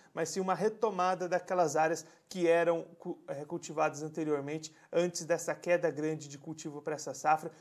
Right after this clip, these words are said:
que teve ali impactos nos preços do ano passado e também, principalmente,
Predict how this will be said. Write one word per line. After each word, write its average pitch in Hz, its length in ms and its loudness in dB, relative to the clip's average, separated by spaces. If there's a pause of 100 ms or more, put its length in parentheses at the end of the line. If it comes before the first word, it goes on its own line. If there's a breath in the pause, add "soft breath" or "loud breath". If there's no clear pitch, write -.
(100)
que 165 120 -14
teve 160 280 2
ali 156 140 0
impactos 151 640 0
nos 143 180 -10
preços 190 560 0
do 160 80 -2
ano 156 140 0
passado 180 520 2 (240 loud breath)
e 175 60 -6
também, 160 300 0
principalmente, 156 760 -6